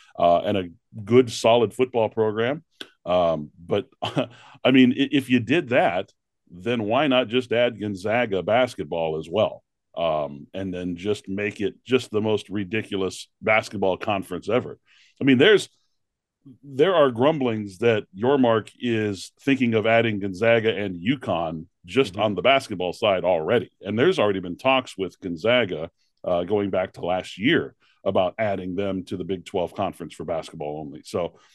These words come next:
Speaker 1: um, I'm thinking more about basketball additions than I am anything else. I think football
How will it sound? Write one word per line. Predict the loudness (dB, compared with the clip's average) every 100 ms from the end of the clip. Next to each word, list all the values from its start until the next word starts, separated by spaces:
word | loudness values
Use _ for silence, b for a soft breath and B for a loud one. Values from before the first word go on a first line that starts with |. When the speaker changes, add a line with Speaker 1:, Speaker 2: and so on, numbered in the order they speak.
| b -8
Speaker 1:
um, | -6 -4 2
I'm | 2
thinking | 2 0 2
more | 2
about | 2 0 -4
basketball | -2 -2 -2 -8 -2 0 0 -2 _ _ -10
additions | -6 -4 -4 -2 -4
than | -2
I | -2 -2
am | -2
anything | -4 -6 -4
else. | -2 -2
I | -2
think | -6 -4
football | -4 2 2 4 0